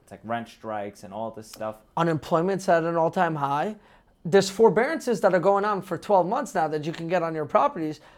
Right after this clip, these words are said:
Speaker 2: But what happens with these tenants when
Speaker 1: You
Speaker 2: you
Speaker 1: know,
Speaker 2: can't
Speaker 1: one of
Speaker 2: evict
Speaker 1: my
Speaker 2: them?
Speaker 1: banks gave me a forbearance on, on my mortgage, um, and I don't know why. I didn't even ask for it. They just gave it to me.
Speaker 2: Yeah, well, a lot, a lot of banks are giving it now. It's
Speaker 1: Yeah.
Speaker 2: awesome. It's actually a good,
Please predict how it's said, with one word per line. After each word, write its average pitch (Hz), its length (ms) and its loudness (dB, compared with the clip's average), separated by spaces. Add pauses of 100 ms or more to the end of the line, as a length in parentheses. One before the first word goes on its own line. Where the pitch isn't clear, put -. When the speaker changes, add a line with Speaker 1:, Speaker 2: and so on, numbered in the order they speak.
(160)
Speaker 2:
But 214 160 8
what 226 100 6
happens 240 360 6
with 220 120 0
these 208 200 -4
tenants 226 440 0
when 170 220 0
Speaker 1:
You 170 80 0
Speaker 2:
you 175 40 2
Speaker 1:
know, - 60 2
Speaker 2:
can't 196 140 0
Speaker 1:
one - 0 -
of 185 80 -2
Speaker 2:
evict 156 160 0
Speaker 1:
my 151 80 2
Speaker 2:
them? - 20 -
Speaker 1:
banks 135 340 -6
gave 113 240 -10
me 131 120 -12
a 120 80 -10
forbearance 117 720 -8
on, 104 240 -12 (120)
on 107 220 -12
my 104 80 -10
mortgage, 113 640 -12 (480)
um, 98 520 -12 (100)
and 110 100 -10
I 120 80 -6
don't 147 140 -10
know 151 100 -12
why. 135 360 -10 (280)
I 110 120 -12
didn't 123 160 -12
even 127 140 -12
ask 131 380 -12
for 90 220 -14
it. - 120 -16 (140)
They 107 120 -14
just 110 200 -20
gave 127 240 -10
it 104 100 -20
to - 80 -20
me. 117 100 -20 (360)
Speaker 2:
Yeah, 196 140 -2
well, 190 240 8
a 165 100 0
lot, 160 280 0
a 143 120 2
lot 151 260 4
of 190 100 0
banks 139 260 -10
are 143 60 -6
giving 135 260 -6
it 135 100 -6
now. 127 220 -8 (180)
It's 185 200 6
Speaker 1:
Yeah. 196 60 10
Speaker 2:
awesome. 247 280 8
It's 175 120 2
actually 269 320 6
a - 20 -4
good, - 420 4